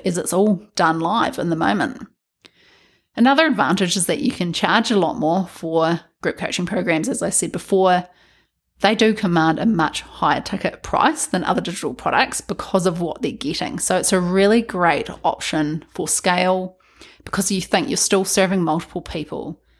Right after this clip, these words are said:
at once. You can get your time back as well because you are coaching multiple people at once. It really is a great option for those who do want to do hands-on coaching, but they want to do it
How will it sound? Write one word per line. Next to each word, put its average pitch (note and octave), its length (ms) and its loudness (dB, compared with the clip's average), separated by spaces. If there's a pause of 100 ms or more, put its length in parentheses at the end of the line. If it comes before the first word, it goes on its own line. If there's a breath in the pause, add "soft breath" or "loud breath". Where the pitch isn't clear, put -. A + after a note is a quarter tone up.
(160)
at - 180 -6
once. - 480 -4 (1600 soft breath)
You A#3+ 320 2
can C4 220 4
get G#3+ 140 0
your E3 140 -2
time B3 300 2
back G#3 200 2
as F3 100 0
well G#3+ 260 4
because F#3+ 320 -2
you G#3 160 2
are A3 160 2
coaching - 380 -2
multiple E3+ 400 0
people F#3 420 -2
at - 100 -10
once. - 340 -4
It D#3 140 -4
really A3 420 2
is G3 100 0
a F#3 80 0
great E3 340 -2
option - 640 -2 (300)
for - 140 -2
those F3 480 2
who F3 300 0
do G3 300 4
want F3 300 -2
to - 80 -10
do E3+ 300 0
hands-on F3 440 -2
coaching, E3+ 540 -6 (280 soft breath)
but - 80 -8
they F3 100 4
want G3 220 2
to F3+ 80 -8
do F3 180 0
it - 240 -2